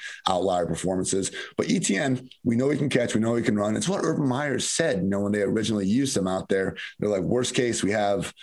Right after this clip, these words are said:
a great running back that is a better receiver than he was before." So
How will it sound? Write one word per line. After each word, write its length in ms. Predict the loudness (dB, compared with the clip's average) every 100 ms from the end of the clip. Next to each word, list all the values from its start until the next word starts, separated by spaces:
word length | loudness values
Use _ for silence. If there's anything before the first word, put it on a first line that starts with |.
| -10 -4
a 60 |
great 300 | 0 0 0
running 260 | 0 0 2
back 280 | 2 2 2
that 180 | 2 2
is 140 | 2
a 60 | 0
better 380 | 0 0 2
receiver 420 | 0 0 0 0 0
than 120 | 0
he 80 | 2
was 240 | 2 0
before." 340 | -2 -2 -2
So 320 | 0 0 0